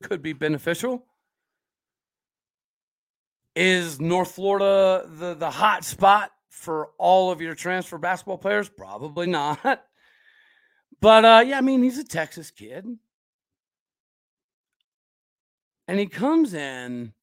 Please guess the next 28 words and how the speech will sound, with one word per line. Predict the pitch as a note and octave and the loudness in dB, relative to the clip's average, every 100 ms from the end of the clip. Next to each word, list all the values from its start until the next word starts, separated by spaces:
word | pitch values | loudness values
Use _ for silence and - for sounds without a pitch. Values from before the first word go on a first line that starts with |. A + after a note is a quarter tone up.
| _ _ _ _ _ | _ _ _ _ _
averaging | G3+ A3+ F#3 G#3 | -10 -8 -8 -8
just | F3 G#3 G3+ | -8 -10 -12
under | G#3 A#3+ | -10 -10
thirteen | A#3+ C#3+ - G3+ | -10 -12 -8 -10
points | D3+ F3+ G#3+ | -8 -8 -8
a | A#3 | -10
game. | C#3 F#2+ F3 - _ _ _ _ _ _ _ _ | -12 -12 -14 -14 _ _ _ _ _ _ _ _
He | - | -10
shot | F#3 F3+ F3 | -2 2 2
almost | G#3 A3+ - | 2 0 -2
forty | A#2+ C#3+ F3+ | -6 -6 -6
percent | G3 F#3+ - A3+ | -8 -8 -2 -2
from | - A#3+ | -2 -4
the | A#3+ | -4
floor, | - D#3+ D#3+ F3 | -4 -2 -2 -4
which | D#3+ - | -10 -16
is | E3+ - - G3 | -16 -18 -20 -20
nothing | F#3 E3 F#3+ | -16 -10 -6
to | G3+ | -6
scoff | G3+ - C3+ A#2 | -6 -4 -4 -4
at. | A#2 A2 D#3+ - _ _ _ _ | -10 -12 -12 -16 _ _ _ _
Seventy-six | - G3 A3+ G#3+ A3+ - | 2 4 4 2 -4 -6
percent | F#3+ - A3 A3 | -10 -6 -6 -4
from | G#3+ | -8
the | G#3+ | -8
free | G#3 E3+ | -6 -8
throw | F#3+ C#3 B2+ | -6 -8 -10
line. | A2+ A#2 D3 E3+ | -10 -8 -6 -6